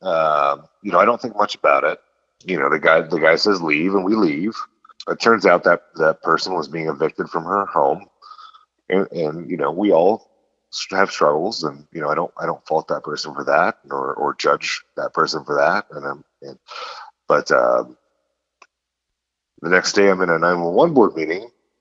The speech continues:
and, uh, you know, I'll, I'll never forget it.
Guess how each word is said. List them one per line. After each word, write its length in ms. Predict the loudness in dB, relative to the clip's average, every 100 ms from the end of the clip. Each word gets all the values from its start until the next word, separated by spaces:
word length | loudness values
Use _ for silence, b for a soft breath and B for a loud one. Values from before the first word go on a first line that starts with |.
| _ _ B B B _ _ _ _ _ -2
and, 360 | 0 2 0
uh, 360 | 2 2 2 0 B B B B B _ _ _ _ _ _ _ -10
you 80 |
know, 140 | -2 0
I'll, 240 | 0 0
I'll 80 | 0
never 260 | 0 0 -2
forget 340 | -4 -4 -2
it. 140 | -4